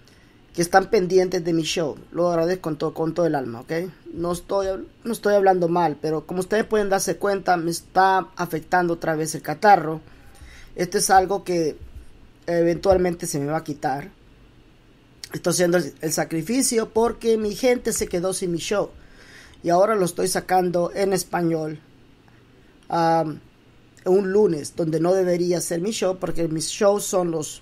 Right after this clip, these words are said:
martes y viernes, ¿ok? Por eso cuando ustedes me preguntan a mí,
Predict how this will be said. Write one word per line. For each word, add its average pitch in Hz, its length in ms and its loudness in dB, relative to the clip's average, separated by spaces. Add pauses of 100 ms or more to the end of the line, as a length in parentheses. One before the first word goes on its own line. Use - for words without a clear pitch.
martes 190 640 -2
y 170 80 -10
viernes, 156 840 -4
¿ok? 131 160 -12 (1080)
Por 180 140 4
eso 233 220 4
cuando 247 240 0
ustedes 262 500 4
me 220 140 0
preguntan 226 580 0
a 214 60 0
mí, 233 240 -2